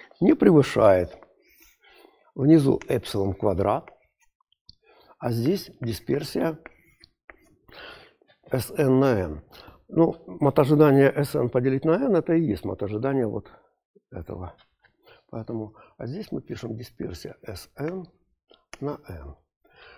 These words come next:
Ну, единичка на n за знак дисперсии выносится с квадратом, так? Поэтому это равно дисперсия Sn поделить на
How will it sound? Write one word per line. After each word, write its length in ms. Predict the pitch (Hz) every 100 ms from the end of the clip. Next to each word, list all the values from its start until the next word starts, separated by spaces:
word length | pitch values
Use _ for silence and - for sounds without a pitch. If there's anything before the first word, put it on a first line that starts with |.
| _ _
Ну, 160 | 165 226 - _ _ _ -
единичка 600 | 143 147 160 151 - 123
на 240 | 123 113
n 260 | - 117 101
за 140 | 117
знак 260 | 107 113 98
дисперсии 540 | 104 - - 98 -
выносится 580 | 101 113 120 - - -
с 60 | -
квадратом, 800 | - 147 101 92 82 - 196 226 _ _ _ _
так? 280 | 156 185 _ _ _ - - -
Поэтому 380 | - 120 123 117 -
это 200 | 123 127
равно 540 | 113 117 113 82 - -
дисперсия 800 | 123 113 - 139 101 - 92 -
Sn 720 | 113 - - 95 90 120 190 - - _ _ _ _ _ _ _ _ _ _ _ _ _ _ _ _ _ _
поделить 460 | 127 120 139 151 131
на 180 | 113